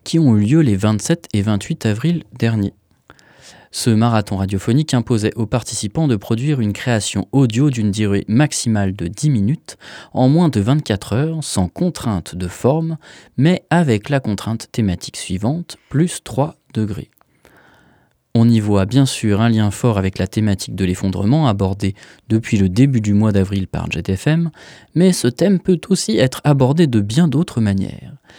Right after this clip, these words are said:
Cette année, pas mal de fiction, beaucoup d'humour, mais je ne vous en dis pas plus.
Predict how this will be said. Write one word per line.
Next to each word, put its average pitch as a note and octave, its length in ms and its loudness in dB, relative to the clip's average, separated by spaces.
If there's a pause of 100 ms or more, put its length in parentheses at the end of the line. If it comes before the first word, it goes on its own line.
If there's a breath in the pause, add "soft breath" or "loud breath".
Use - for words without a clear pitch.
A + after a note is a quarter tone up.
(180 loud breath)
Cette - 300 -4
année, A#2+ 380 2 (400)
pas D3 140 4
mal B2+ 180 4
de F#2+ 80 -2
fiction, - 500 -4 (180)
beaucoup C3 340 -2
d'humour, A#2+ 600 0 (260 soft breath)
mais G2 320 4
je F#2+ 160 -2
ne F#2+ 140 2
vous G2 240 -4
en G2 100 0
dis C#3+ 140 0
pas G#2+ 160 0
plus. - 500 -12